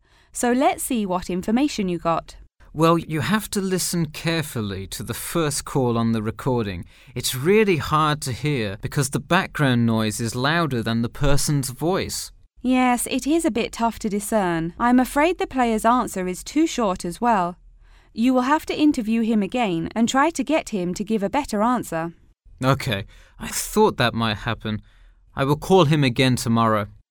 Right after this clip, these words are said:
Speaker 1: Moving on, let's look back at this question. You asked, "Tell me about a time when you learned a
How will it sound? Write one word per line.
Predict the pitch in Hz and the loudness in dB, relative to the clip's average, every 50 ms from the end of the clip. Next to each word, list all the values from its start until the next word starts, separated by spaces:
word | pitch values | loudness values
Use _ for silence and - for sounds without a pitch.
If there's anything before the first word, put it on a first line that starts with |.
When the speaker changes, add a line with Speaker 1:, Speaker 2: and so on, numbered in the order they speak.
| _ _ _ - | _ _ _ 4
Speaker 1:
Moving | 247 262 330 359 349 370 370 339 285 | 6 8 8 8 8 6 6 6 6
on, | 208 170 160 160 170 202 - _ _ _ _ - | 4 2 0 -2 -4 -6 -8 _ _ _ _ -2
let's | 226 262 330 392 349 - - | 2 2 2 2 2 0 -2
look | 330 330 - 208 | -2 -2 0 0
back | - 220 220 - - | 0 0 0 -2 -4
at | - - | -6 -4
this | 185 220 226 - | -2 -4 -4 -4
question. | - - - - - - - 170 165 165 175 214 - _ _ _ _ _ _ _ - | -4 -4 -6 -6 -6 -8 -6 -6 -4 -6 -6 -10 -14 _ _ _ _ _ _ _ -2
You | 226 262 302 320 | 0 2 4 6
asked, | 311 294 285 285 - - - - - - _ _ _ _ _ _ _ _ _ | 6 6 4 4 0 -4 -12 -16 -20 -20 _ _ _ _ _ _ _ _ _
"Tell | - - 269 277 302 349 | -2 2 4 6 6 6
me | 415 427 403 | 4 2 0
about | 339 - 233 220 220 220 - | 2 4 4 4 4 2 -2
a | 208 | -4
time | 202 214 202 175 165 170 170 | -4 -2 -2 -2 0 0 0
when | 175 175 175 185 | 0 0 0 0
you | 185 180 | 0 0
learned | 185 185 185 196 247 262 | 0 0 0 2 2 2
a | 262 | 2